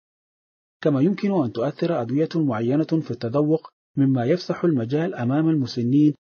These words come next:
لإضافة ملح أو سكر زيادة على اللزوم إلى أطعمتهم.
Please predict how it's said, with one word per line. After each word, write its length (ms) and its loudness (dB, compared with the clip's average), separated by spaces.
لإضافة 600 -2
ملح 440 0
أو 80 -4
سكر 500 0
زيادة 540 0
على 200 2
اللزوم 720 0
إلى 160 -2
أطعمتهم. 880 -4